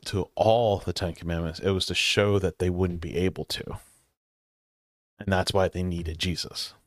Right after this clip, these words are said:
needed a savior. Verse eleven, For he who said, 'Do not commit adultery,' also said, 'Do not murder.' If you do not commit adultery, but do murder, you have become a transgressor of the law. So speak,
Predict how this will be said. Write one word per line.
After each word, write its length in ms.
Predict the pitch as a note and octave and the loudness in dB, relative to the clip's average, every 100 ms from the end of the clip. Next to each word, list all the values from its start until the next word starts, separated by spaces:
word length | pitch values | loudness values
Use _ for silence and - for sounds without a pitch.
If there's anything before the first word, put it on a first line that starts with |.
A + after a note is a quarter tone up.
| _ _ _ _ _ _ _ | _ _ _ _ _ _ _
needed 220 | F#2 E2+ D#2+ | -8 -6 -4
a 60 | |
savior. 500 | - G2 F#2 B1+ B1 - - - - - _ _ _ _ _ | -2 0 -2 -4 -14 -16 -18 -18 -20 -20 _ _ _ _ _
Verse 160 | D#3 D3 | 2 6
eleven, 300 | D3 B2 G2 | 4 4 2
For 260 | - A#2 | 2 2
he 280 | G#2 - D3 | 4 4 2
who 180 | C#3+ D#3+ | 2 0
said, 520 | - C#3 G#2+ F2+ F#2+ - G2+ | 2 4 4 4 2 -2 0
'Do 100 | A2+ | 0
not 240 | G#2 A2 | 2 2
commit 240 | - A2+ G#2+ | 2 2 2
adultery,' 640 | G2 A2+ F#3+ - G#2 F#2+ | 2 2 0 0 0 2
also 380 | - A#2 D3+ A2+ | 4 4 4 2
said, 340 | - G2 F2+ | 4 4 2
'Do 100 | F#2+ | 2
not 220 | F#2 F2 - | 0 -2 0
murder.' 520 | G2+ C3+ F2+ D2 E2+ - _ - | 2 2 2 -2 -8 -14 _ -2
If 180 | A2 G2+ | 2 2
you 100 | G#2+ | 2
do 120 | G#2+ | 2
not 380 | G2 G2 F2+ - | 4 4 2 -2
commit 200 | - G#2+ | 0 2
adultery, 640 | F2+ G#2 C#3+ C#3+ G2+ F#2 F2+ | 2 2 2 0 -2 0 0
but 220 | F#2 F2+ | 0 2
do 120 | G2+ | 0
murder, 600 | F2 A#2+ C3+ D#2+ G#2 A2+ - _ | 2 2 2 0 -4 -8 -12 _
you 160 | G#2 | 2
have 180 | G#2 F#2+ | 4 2
become 440 | F#2+ F2+ - F#2+ D#2 | 0 -6 -2 0 2
a 160 | F2+ | -2
transgressor 760 | - A#2+ C#3 C3+ - E2+ - F#2 | 0 0 0 0 -2 -2 0 0
of 60 | |
the 80 | G#2+ | 2
law. 380 | C#3 G3+ E2 - _ _ _ _ _ _ _ _ _ _ _ | 2 2 0 -4 _ _ _ _ _ _ _ _ _ _ _
So 160 | - G2+ | -2 2
speak, 580 | - - C#3+ G2 - | 2 2 0 0 -6